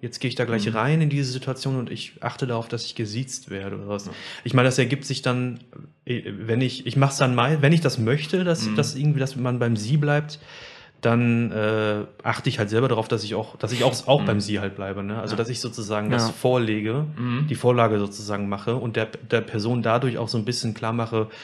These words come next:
Speaker 1: „Okay, wir, wir sind hier beim Sie“ oder so
Speaker 2: Ja.
Speaker 1: irgendwie, ne?
Speaker 3: Ich war aber auch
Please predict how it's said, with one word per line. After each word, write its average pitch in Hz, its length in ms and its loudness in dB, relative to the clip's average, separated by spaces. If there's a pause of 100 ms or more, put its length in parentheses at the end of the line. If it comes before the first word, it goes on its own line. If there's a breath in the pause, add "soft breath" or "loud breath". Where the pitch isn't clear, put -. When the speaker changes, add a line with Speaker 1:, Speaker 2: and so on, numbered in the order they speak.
(140 loud breath)
Speaker 1:
„Okay, 117 160 0
wir, 110 240 0
wir 107 160 0
sind 117 160 2
hier 107 80 0
beim 104 200 0
Sie“ 98 320 -2
oder 98 220 -8
so 104 80 -4
Speaker 2:
Ja. 104 120 -4
Speaker 1:
irgendwie, 95 200 -8
ne? 95 140 -6 (100)
Speaker 3:
Ich - 180 -4
war 151 140 6
aber 165 200 6
auch - 200 2